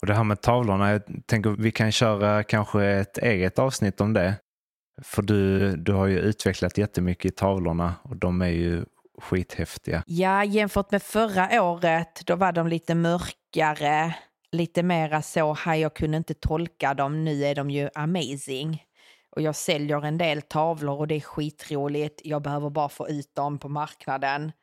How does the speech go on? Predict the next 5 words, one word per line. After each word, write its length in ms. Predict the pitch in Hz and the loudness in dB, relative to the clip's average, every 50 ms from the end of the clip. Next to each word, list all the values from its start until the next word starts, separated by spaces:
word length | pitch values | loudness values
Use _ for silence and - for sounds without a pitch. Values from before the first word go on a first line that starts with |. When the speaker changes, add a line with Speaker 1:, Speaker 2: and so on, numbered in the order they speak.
| _ _ _ _ _ _ _ _ _ _ _ _ _ _ _ _ _ _ _ _ | _ _ _ _ _ _ _ _ _ _ _ _ _ _ _ _ _ _ _ _
Speaker 2:
Och, 380 | - 160 156 156 151 151 156 151 | -6 -4 -2 -2 -2 0 0 0
eh, 380 | 151 151 147 147 147 147 147 - - _ _ _ _ _ _ _ _ _ _ _ _ _ - | 0 0 0 0 -2 -2 -4 -6 -10 _ _ _ _ _ _ _ _ _ _ _ _ _ -20
få 440 | - - - - 160 147 143 143 143 | -20 -10 -4 -2 0 0 0 0 -2
att 240 | 104 139 147 - - | -2 -4 -4 -6 -8
folk 380 | - - 160 156 147 143 143 | -6 -4 -2 -2 -2 -2 -6